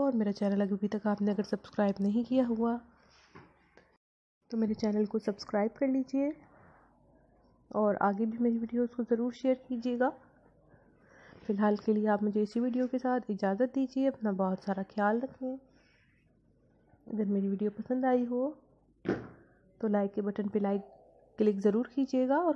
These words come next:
comment section में मुझे comment करके ज़रूर बताइएगा। Once again, thanks for watching my video।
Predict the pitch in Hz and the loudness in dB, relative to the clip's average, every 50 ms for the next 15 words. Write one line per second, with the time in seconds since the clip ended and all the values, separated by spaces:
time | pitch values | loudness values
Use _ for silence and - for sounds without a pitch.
0 | - - 208 185 190 190 196 - 214 214 - - 269 262 262 269 269 262 247 - | 0 -2 -2 0 0 0 0 0 -2 -2 -2 -2 -2 -2 -2 -2 -2 -4 -4 -6
1 | 262 - 233 220 220 220 220 233 226 - - 269 262 - 196 185 185 180 175 - | -6 -4 -2 0 0 0 0 -2 -4 -4 -4 -6 -4 0 0 2 0 0 0 -4
2 | 175 - 175 175 170 175 175 180 190 190 - - - - - _ _ _ _ _ | -4 -4 -2 -2 -2 -4 -6 -8 -10 -14 -18 -20 -20 -20 -20 _ _ _ _ _
3 | _ _ _ _ _ _ _ _ _ _ _ _ _ _ _ _ _ _ _ _ | _ _ _ _ _ _ _ _ _ _ _ _ _ _ _ _ _ _ _ _
4 | _ - 220 247 262 - 294 277 277 277 277 285 302 302 - 226 196 196 196 - | _ -2 0 0 2 2 2 2 2 2 -2 -2 -2 -2 -2 -2 0 0 -2 -2
5 | - 196 196 196 196 196 202 - 247 247 254 262 262 254 254 247 254 254 262 277 | -2 -2 0 0 0 0 0 -2 -4 -4 -2 0 0 0 0 -2 -2 -2 -2 -2